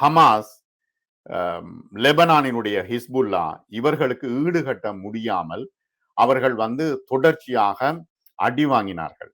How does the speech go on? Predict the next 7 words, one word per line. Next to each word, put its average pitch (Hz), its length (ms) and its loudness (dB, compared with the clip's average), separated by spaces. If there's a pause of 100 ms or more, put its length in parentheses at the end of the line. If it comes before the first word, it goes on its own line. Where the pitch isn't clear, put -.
இருப்பினும், 160 580 0
பல 147 220 2
போர் 196 300 4
முனைகளில் 120 600 -4 (380)
அவர்கள் 107 460 0 (480)
இழுத்து 151 340 0
சென்றார்கள். 98 580 -2